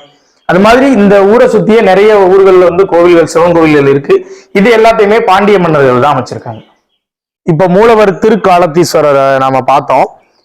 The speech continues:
ஆஹ், அம்மன் இங்க என்ன பேர்ல அழைக்கப்படுறாங்க அப்படின்னா ஞான பூங்கோதை அம்மாள் அப்படின்ற திருநாமத்துல அழைக்கப்படுறாங்க. இந்த மாதிரி ஒரு பேர் வந்து நான் பெரிதளவுல எங்கேயும் கேள்விப்பட்டதில்ல, இங்கதான் நான் கேள்விப்படுறேன். ஞான பூங்கோதை அம்மாள்.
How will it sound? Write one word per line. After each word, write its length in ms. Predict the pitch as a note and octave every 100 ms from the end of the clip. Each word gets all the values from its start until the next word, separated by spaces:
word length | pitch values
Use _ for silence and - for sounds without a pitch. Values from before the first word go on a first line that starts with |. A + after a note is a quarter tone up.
| -
ஆஹ், 280 | D3 D#3 C#3
அம்மன் 400 | D3 A#3+ C#4+ B3+ -
இங்க 220 | F3 E3+
என்ன 180 | E3 G#3+
பேர்ல 320 | G3+ G3 F#3+
அழைக்கப்படுறாங்க 520 | E3 D#3 D#3+ D3+ D3 C#3
அப்படின்னா 300 | C3 C3 C#3+ - _
ஞான 340 | D3+ D#3+ G3+ A#3+ F#3+ -
பூங்கோதை 600 | G#3+ A3 G#3+ F#3+ F#3 F#3 F3+
அம்மாள் 380 | D3 D3 C#3+ C3
அப்படின்ற 440 | C3 C#3 D3+ D3+ E3+ E3 C#3+ B2+
திருநாமத்துல 600 | C3+ D#3 D#3 C#3 B2 C#3+ C#3
அழைக்கப்படுறாங்க. 560 | B2+ B2+ B2 B2 A#2+ -
இந்த 120 | D3+
மாதிரி 280 | E3 G3 G3
ஒரு 140 | E3+
பேர் 240 | C#3+ E3+ F3
வந்து 200 | E3 E3+
நான் 160 | D3+
பெரிதளவுல 440 | D3+ D#3 D#3 D#3 D3
எங்கேயும் 300 | D3 D#3 C#3
கேள்விப்பட்டதில்ல, 600 | D3 D3+ C3+ B2+ B2+ C#3+
இங்கதான் 340 | C#3 C#3+ D3 C3+
நான் 120 | B2
கேள்விப்படுறேன். 540 | C3+ C3+ A#2+ A#2 C#3 - _ - - -
ஞான 460 | D3 E3+ G#3+ A#3+ C4+
பூங்கோதை 580 | - G3 F3+ F3+ E3+ D#3
அம்மாள். 320 | B2+ B2+